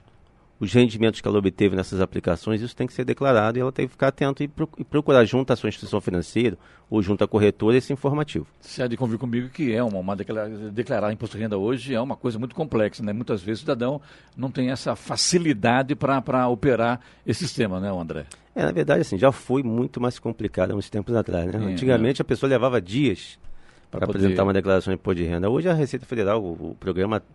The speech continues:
Speaker 2: Simplificou muito, né?
Speaker 1: simplificou
Speaker 2: Tá, facilitou,
Speaker 1: bastante,
Speaker 2: né?
Speaker 1: facilitou muito. Essa pessoa baixa o programa pela internet, da página da Receita Federal.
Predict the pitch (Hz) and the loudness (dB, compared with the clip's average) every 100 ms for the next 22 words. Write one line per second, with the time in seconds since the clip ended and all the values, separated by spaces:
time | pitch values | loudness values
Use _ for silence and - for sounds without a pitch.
0 | _ - 143 104 127 110 110 110 - 104 | _ -8 -6 -6 -6 -4 -2 -4 -4 -4
1 | 98 107 113 120 127 113 151 - 110 127 | -2 0 4 8 8 8 6 8 10 10
2 | 120 107 - 95 117 98 113 95 - 101 | 8 4 2 2 2 4 0 -2 -4 -6
3 | - 117 92 104 123 104 101 95 98 92 | 0 0 4 4 2 0 0 0 0 0
4 | 95 92 92 78 85 98 92 87 90 87 | 0 0 0 -4 0 -2 0 -2 -2 -2
5 | 87 85 - 90 87 87 82 80 101 | -2 -4 -6 -8 -6 -4 0 2 2